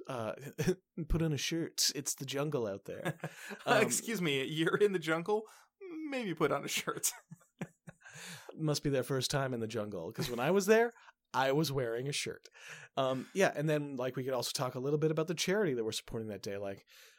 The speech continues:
Speaker 1: "There's no time to go back for those shirts. The, uh, children's orphanage is dead ahead, and we've gotta get them these oversized explorer maps."
Speaker 2: Right, Dentists Without Borders is just up over the ridge, and, uh, <laughs>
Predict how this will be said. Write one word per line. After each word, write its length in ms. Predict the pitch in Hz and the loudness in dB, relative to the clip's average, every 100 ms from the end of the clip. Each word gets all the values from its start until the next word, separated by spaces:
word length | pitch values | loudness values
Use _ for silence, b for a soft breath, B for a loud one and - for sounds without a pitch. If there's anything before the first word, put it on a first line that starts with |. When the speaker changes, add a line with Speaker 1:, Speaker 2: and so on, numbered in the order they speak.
| B | B
Speaker 1:
"There's 200 | 156 170 | 4 8
no 120 | 214 | 8
time 240 | 208 208 | 10 8
to 80 | 202 | 8
go 100 | 185 | 6
back 240 | 175 185 196 | 6 4 4
for 120 | 190 | 4
those 160 | 165 151 | 4 4
shirts. 640 | - 156 110 - - - | 4 4 4 0 0 -2
The, 240 | 143 139 139 | -6 -4 0
uh, 180 | 139 135 | 0 2
children's 440 | - 185 175 170 | 4 4 4 4
orphanage 460 | 170 190 175 165 135 | 4 4 4 2 0
is 160 | 131 | -4
dead 220 | 127 156 147 | 2 4 4
ahead, 320 | 131 156 147 | 4 2 2
and 100 | 131 | 0
we've 140 | 147 | 0
gotta 160 | 147 147 | 2 2
get 200 | 156 156 | 0 0
them 140 | 156 | -2
these 220 | 139 131 131 | -2 -2 -2
oversized 600 | 139 156 151 156 151 147 | -2 2 4 4 4 2
explorer 540 | 131 - - 160 156 | 0 -2 2 2 4
maps." 480 | 139 123 117 - - | 2 0 -4 -2 0
Speaker 2:
Right, 160 | 123 127 | 2 6
Dentists 400 | 156 156 156 139 | 8 8 6 0
Without 340 | 139 139 135 | 4 6 6
Borders 440 | 110 135 127 117 - | 8 6 6 4 0
is 120 | - | -4
just 320 | - 143 - | 2 2 4
up 160 | 131 123 | 2 2
over 220 | 120 - | -2 0
the 160 | 113 110 | -2 0
ridge, 400 | 107 117 - - | 2 2 0 -6
and, 260 | 117 110 | -6 -2
uh, 360 | 113 110 107 107 - b b b | 0 2 2 -2 -8 b b b
<laughs> 80 | 143 | -6